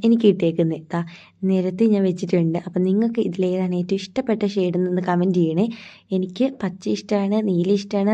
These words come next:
റെഡ് ഇഷ്ടമാണ്, അത്യാവശ്യം എല്ലാം ഇഷ്ടമാണ് കേട്ടോ. ഇനി രണ്ടാമത്തെ സാധനം എന്താണെന്ന് കാണിച്ചു തരാം. ദാ ഇതാണ് രണ്ടാമതായിട്ട് ഞാൻ ഓർഡർ ചെയ്തത് വന്നേക്കുന്നത്.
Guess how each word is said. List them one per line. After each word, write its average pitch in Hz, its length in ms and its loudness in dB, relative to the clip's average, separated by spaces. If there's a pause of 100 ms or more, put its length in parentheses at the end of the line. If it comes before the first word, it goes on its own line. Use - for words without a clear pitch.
റെഡ് 175 240 -4
ഇഷ്ടമാണ്, 196 300 -2
അത്യാവശ്യം 226 320 0
എല്ലാം 226 280 2
ഇഷ്ടമാണ് 180 380 0
കേട്ടോ. 170 160 2 (460)
ഇനി 202 120 4 (160)
രണ്ടാമത്തെ 233 500 0
സാധനം 180 300 0
എന്താണെന്ന് 175 280 2
കാണിച്ചു 170 300 0
തരാം. 190 280 -2
ദാ 190 100 0 (400)
ഇതാണ് 214 460 2
രണ്ടാമതായിട്ട് 190 760 2
ഞാൻ 180 140 0
ഓർഡർ 175 280 2
ചെയ്തത് 175 320 2 (160)
വന്നേക്കുന്നത്. 180 600 2